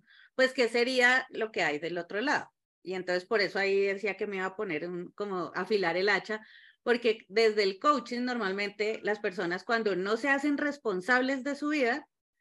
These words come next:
pues lo que está del otro lado es ser víctima.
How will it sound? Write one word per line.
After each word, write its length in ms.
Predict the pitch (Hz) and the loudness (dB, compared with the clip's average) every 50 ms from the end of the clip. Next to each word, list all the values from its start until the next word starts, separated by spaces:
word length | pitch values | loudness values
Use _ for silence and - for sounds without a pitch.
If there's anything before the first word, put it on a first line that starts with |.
| _ _ _ _ - | _ _ _ _ 2
pues 260 | 240 240 214 196 - - - | 4 4 4 2 0 -10 -10
lo 300 | - 208 208 208 208 208 | -4 0 0 0 0 0
que 300 | - 208 180 175 170 170 | 0 0 0 2 0 0
está 320 | 160 - - 220 208 196 | -2 -2 0 2 2 4
del 180 | 202 208 220 233 | 4 4 2 2
otro 240 | 233 226 233 240 240 | 0 -2 0 0 2
lado 320 | 247 233 226 226 220 226 | 4 4 4 4 4 4
es 140 | 220 214 220 | 2 0 -2
ser 180 | - 180 170 180 | -4 -6 -4 -2
víctima. 480 | 349 381 381 - - 135 110 110 - | -2 -2 -2 -4 -8 -10 -10 -12 -18